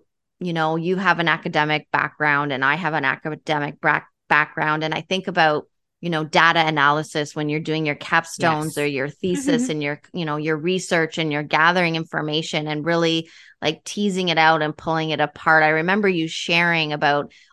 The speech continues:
Speaker 1: all of your Post-it notes and papers and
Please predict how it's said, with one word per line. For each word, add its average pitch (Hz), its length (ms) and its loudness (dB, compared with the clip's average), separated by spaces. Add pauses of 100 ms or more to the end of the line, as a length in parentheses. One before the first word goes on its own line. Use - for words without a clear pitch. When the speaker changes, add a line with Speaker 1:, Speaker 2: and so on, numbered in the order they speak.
(100)
Speaker 1:
all 180 240 6
of 170 120 -2
your 165 120 -4
Post-it 180 560 -2
notes 156 320 -6
and 170 160 -4
papers 180 640 2
and 156 220 -8